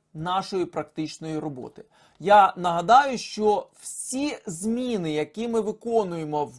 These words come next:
Google документі, відповідно, вони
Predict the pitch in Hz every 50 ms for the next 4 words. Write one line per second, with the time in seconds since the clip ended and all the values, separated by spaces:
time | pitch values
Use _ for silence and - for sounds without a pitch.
0 | - - 202 226 233 208 160 - 143 131 127 151 147 - 165 170 202 247 277 311
1 | 311 - - 185 - - _ - _ _ _ _ _ _ _ _ _ _ _ _
2 | _ _ _ _ _ _ _ _ _ _ _ _ _ _ _ _ _ _ _ _
3 | _ _ _ _ _ _ _ _ _ - 147 135 139 165 160 - 170 160 196 254
4 | 247 240 269 254 - _ _ - - 170 190 190 196 214 208 202